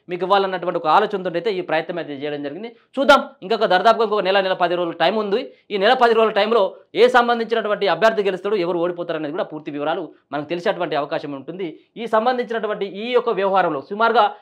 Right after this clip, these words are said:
కేవలం ఏడెనిమిది సంబంధించినటువంటి అంశాలు కూడా చెప్పడం జరిగింది. మిగతా చోట్ల కూడా కొంత ఉన్నప్పటికీ కూడా ఎక్కువగా ఈ సంబంధించినటువంటి సెగ్మెంట్ల పైన పూర్తిగా, ఆ, చర్చ నడుస్తూ ఉంది. ఈ సంబంధించినటువంటి దాంట్లోనే కీలకమైనటువంటి నేతలు ఉన్నారు. దీంట్లో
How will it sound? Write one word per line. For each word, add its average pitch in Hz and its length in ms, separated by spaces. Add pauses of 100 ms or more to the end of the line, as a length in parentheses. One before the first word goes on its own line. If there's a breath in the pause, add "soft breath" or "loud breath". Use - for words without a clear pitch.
(140)
కేవలం 233 240
ఏడెనిమిది 226 460
సంబంధించినటువంటి 196 680
అంశాలు 208 300
కూడా 196 140
చెప్పడం 170 260
జరిగింది. 196 280
మిగతా 202 240
చోట్ల 220 140
కూడా 220 260 (280 loud breath)
కొంత 254 380 (100)
ఉన్నప్పటికీ 277 480
కూడా 269 320
ఎక్కువగా 262 440
ఈ 247 120
సంబంధించినటువంటి 220 800
సెగ్మెంట్ల 196 400
పైన 208 200
పూర్తిగా, 196 440 (300 soft breath)
ఆ, 160 60 (100)
చర్చ 269 160
నడుస్తూ 233 340
ఉంది. 226 160
ఈ 254 180
సంబంధించినటువంటి 247 680
దాంట్లోనే 220 480 (180)
కీలకమైనటువంటి 262 680
నేతలు 214 280
ఉన్నారు. 139 180
దీంట్లో 123 240